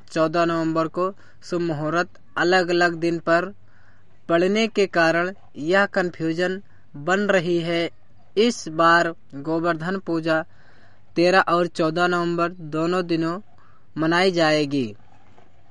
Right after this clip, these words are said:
कार्तिक मास में हर साल शुक्ल पक्ष की प्रतिभा तिथि को गोवर्धन पूजा अपनाई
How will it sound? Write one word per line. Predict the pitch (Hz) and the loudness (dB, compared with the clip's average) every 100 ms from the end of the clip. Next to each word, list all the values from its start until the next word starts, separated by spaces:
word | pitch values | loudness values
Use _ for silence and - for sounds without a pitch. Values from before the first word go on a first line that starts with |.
| - - - - - - - - - | -20 -20 -20 -20 -20 -20 -20 -8 2
कार्तिक | 180 185 233 | 4 4 2
मास | 220 190 190 196 | 2 4 4 2
में | 185 180 | 0 0
हर | - 190 196 | -2 0 -2
साल | - 165 156 165 170 - - - - | 0 4 4 4 -2 -14 -20 -20 -18
शुक्ल | - 208 - 208 | -4 -4 0 0
पक्ष | 180 170 - 165 | 2 0 -2 -8
की | - 175 165 - - - | 0 2 0 -6 -16 -12
प्रतिभा | 170 185 175 190 | -4 0 2 0
तिथि | - 165 - 175 175 - - - - - | 0 -4 0 0 0 -6 -20 -20 -20 -4
को | 214 220 | 2 2
गोवर्धन | 202 190 180 180 170 175 | 4 2 4 2 0 -4
पूजा | - 165 170 175 180 170 - - - - - - - - - - - | -4 -2 0 2 2 0 -6 -20 -20 -20 -20 -20 -20 -20 -20 -18 -2
अपनाई | 160 - 185 180 180 190 185 | -2 0 0 2 2 2 0